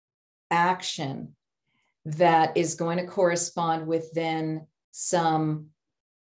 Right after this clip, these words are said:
righting of the balance between the masculine and the feminine, and then the restoration of the sacred marriage template on the planet.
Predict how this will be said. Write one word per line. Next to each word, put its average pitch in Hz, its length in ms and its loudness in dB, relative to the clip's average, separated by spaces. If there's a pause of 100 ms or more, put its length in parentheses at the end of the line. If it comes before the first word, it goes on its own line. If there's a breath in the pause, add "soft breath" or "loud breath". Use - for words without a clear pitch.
(280)
righting 175 600 4
of 156 100 -4
the 160 80 -4
balance 156 520 0
between 156 340 -6
the 151 80 0
masculine 147 600 -4
and 143 120 -4
the 151 60 -6
feminine, 185 720 -4 (640 soft breath)
and 160 140 -2
then 156 140 0
the 151 100 0
restoration 156 920 -2
of 143 100 -8
the 147 60 -8
sacred 143 420 -2
marriage 143 540 -4
template 135 560 -8
on 135 100 -6
the 143 80 -8
planet. - 460 -12